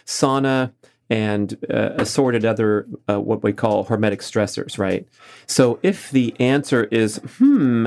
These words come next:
maybe not, I'd like to know further and investigate this issue further,"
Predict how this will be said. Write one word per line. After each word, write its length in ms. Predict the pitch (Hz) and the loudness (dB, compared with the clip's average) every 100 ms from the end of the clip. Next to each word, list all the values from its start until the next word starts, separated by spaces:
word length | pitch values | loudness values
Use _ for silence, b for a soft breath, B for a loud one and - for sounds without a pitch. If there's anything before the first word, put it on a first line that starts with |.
| - | 0
maybe 360 | 127 156 147 117 | 0 2 2 2
not, 480 | 160 160 104 107 | 2 0 -2 -2
I'd 160 | - 113 | -4 -2
like 180 | 131 131 | -2 -2
to 80 | 120 | 0
know 180 | 113 | 0
further 380 | 113 151 156 117 | 0 0 0 0
and 100 | 107 | 0
investigate 580 | 107 117 113 110 107 98 | 2 0 -2 -2 -2 -2
this 180 | 101 - | -2 -2
issue 240 | 101 110 | -2 -2
further," 520 | 101 180 147 101 101 | -2 -2 0 0 -2